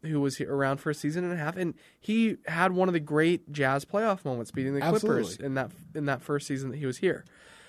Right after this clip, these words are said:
Speaker 1: Um, but yeah, I
Speaker 2: It's for, this is what it's gonna be like for me, honestly. Bottom line, I'm hoping that the Jazz do something creative and do something innovative, but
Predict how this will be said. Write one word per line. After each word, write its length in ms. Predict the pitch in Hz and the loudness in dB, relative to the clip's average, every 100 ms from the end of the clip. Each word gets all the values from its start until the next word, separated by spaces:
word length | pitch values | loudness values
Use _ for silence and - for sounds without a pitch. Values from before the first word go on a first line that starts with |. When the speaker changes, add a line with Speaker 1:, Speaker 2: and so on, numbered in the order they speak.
| - _ | -20 _
Speaker 1:
Um, 460 | 160 143 127 120 - _ - - | 2 4 2 0 -6 _ -14 4
but 280 | 139 131 - _ _ - _ _ _ _ | 4 4 -2 _ _ -20 _ _ _ _
yeah, 220 | 202 214 | 2 4
I 200 | 147 135 - _ _ _ _ _ _ _ - | 4 -2 -4 _ _ _ _ _ _ _ 2
Speaker 2:
It's 260 | 151 - - _ _ - | 2 0 -10 _ _ -10
for, 260 | - 190 220 | 6 6 6
this 320 | 143 185 185 | 10 10 10
is 60 | 185 | 10
what 140 | 180 | 10
it's 100 | 160 | 10
gonna 140 | 170 143 | 6 6
be 60 | |
like 160 | 135 131 | 6 4
for 120 | 131 | 0
me, 180 | 127 113 | 0 0
honestly. 460 | 110 113 - 117 | -2 -4 -4 -2
Bottom 360 | 113 139 143 131 | 4 6 6 4
line, 340 | 127 127 135 127 _ _ _ _ _ _ _ _ _ _ | 0 0 -2 -4 _ _ _ _ _ _ _ _ _ _
I'm 160 | 147 151 | 4 6
hoping 380 | 143 165 170 156 | 8 8 8 6
that 120 | 131 | 4
the 60 | |
Jazz 340 | 131 135 131 123 | 4 6 6 4
do 100 | 123 | 0
something 580 | - 120 127 123 117 113 _ | 2 0 0 -2 -2 -6 _
creative 640 | - 123 120 117 117 117 | -2 0 0 0 -2 -2
and 120 | 113 101 | -2 -4
do 100 | 110 | -2
something 360 | - 107 113 | -6 -8 -8
innovative, 680 | 101 98 98 98 98 98 - - _ _ _ _ | -8 -8 -8 -6 -6 -10 -14 -20 _ _ _ _
but 260 | 139 139 | 4 4